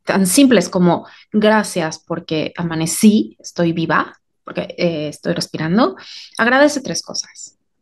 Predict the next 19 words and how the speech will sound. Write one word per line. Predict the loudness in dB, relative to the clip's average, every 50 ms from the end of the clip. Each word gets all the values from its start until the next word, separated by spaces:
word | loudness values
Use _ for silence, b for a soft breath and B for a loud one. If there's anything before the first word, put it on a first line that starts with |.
| _
Ajá. | _ -10 -6 -4 -4 -4 -6 -10 B B B B B
Después | 0 0 4 4 4 4
de | 4
esas | 2 2 0 0 2
tres | 2 2 2 2 -2
cosas, | -4 -4 -4 -2 -2 -2 -2 -2 -2 -6 -8 -14 -18 -18 _ _ _ _ _ _ _ _ _ _ _ _ _ _ _ _
decreta, | -2 2 2 2 2 4 2 4 4 2 2 0 -2 0 0 0 0 0
manifiesta | 0 2 2 2 2 0 0 -2 -2 -2 -4 -6 -10 -10 -8 -8 -8 -10 -12 -12 _
o | _ -2 0
visualiza | 0 0 -2 0 2 4 4 4 2 0 -2 -4 -4 -6 _ _ _
tres | -2 -2 -2 -2 -4 -6
cosas | -2 0 0 0 0 -6 -8 -10 -14 -20 -20 _ _ _ _
que | -4 -4 0
quieres | 0 0 0 0 0 -4
que | -6
pasen | -6 -6 -8 -4 0 2 2
durante | 4 4 2 0 -2 -2 -4 -4
el | -2 -2
día. | -2 -2 -2 -4